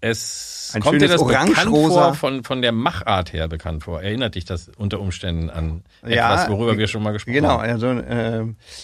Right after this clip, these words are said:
Speaker 2: ich bin ja eben doch aufnahmefähig, auch für Künstler, die wir schon gesehen haben. Es ist nicht so, dass es an mir vorbeifließt und keinen Eindruck hinterlässt. Das scheint mir ein Timo von Eiken zu sein.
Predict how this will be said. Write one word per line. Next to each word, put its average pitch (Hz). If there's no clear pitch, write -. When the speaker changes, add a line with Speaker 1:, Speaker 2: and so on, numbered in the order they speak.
Speaker 2:
ich 113
bin 135
ja 143
eben 135
doch 147
aufnahmefähig, 147
auch 123
für 120
Künstler, 156
die 135
wir 127
schon 123
gesehen 147
haben. 160
Es 127
ist 123
nicht 143
so, 147
dass 127
es -
an 123
mir 123
vorbeifließt 120
und 113
keinen 113
Eindruck 147
hinterlässt. 147
Das -
scheint 143
mir 143
ein 127
Timo 135
von 123
Eiken 110
zu -
sein. -